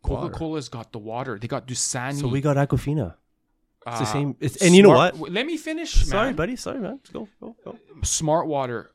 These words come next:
Speaker 2: vitamin water. They got the teas, the Fuse, the
Speaker 1: Of course
Speaker 2: Gold
Speaker 1: they do.
Speaker 2: Peak, the Honest Tea,
Speaker 1: Secure
Speaker 2: the
Speaker 1: tea.
Speaker 2: Minute Maid, Hubert's Lemonade, and then you got the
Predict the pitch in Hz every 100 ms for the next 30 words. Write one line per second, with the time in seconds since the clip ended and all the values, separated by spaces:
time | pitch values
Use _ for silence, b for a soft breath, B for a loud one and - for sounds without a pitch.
0 | _ 123 143 156 151 131 113 107 98 -
1 | _ _ _ _ - 143 190 190 131 -
2 | - 196 147 98 - - _ 135 127 -
3 | 147 165 175 151 - 135 143 165 - 82
4 | 80 - 131 135 131 147 160 - - 151
5 | 151 160 - 123 101 160 151 156 170 180
6 | 160 147 143 143 151 175 214 _ _ _
7 | _ _ _ _ _ _ _ _ _ -
8 | - - 202 160 160 151 156 156 151 147
9 | 156 170 156 147 160 180 185 - -